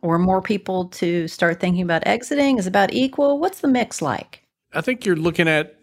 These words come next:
Speaker 2: it's pretty equal, and we can talk, dive deeper into baby boomers and those owners that are,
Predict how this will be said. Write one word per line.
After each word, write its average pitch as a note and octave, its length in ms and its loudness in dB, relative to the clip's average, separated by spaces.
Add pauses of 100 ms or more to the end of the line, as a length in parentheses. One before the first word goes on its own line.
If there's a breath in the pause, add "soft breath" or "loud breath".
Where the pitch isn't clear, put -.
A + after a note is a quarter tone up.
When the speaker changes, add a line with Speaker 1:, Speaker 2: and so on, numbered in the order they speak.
(100)
Speaker 2:
it's D3+ 160 -8
pretty B3+ 400 0
equal, A2+ 500 0
and C#3 120 -2
we F3+ 80 -2
can D3 160 0
talk, B2+ 360 -4 (180)
dive C3 300 0
deeper B2+ 340 0
into A2 540 2 (480 loud breath)
baby C3 280 2
boomers A#2+ 500 2
and G2+ 160 2
those A2+ 340 0 (320)
owners B2 420 2
that A#2 140 2
are, G#2 300 0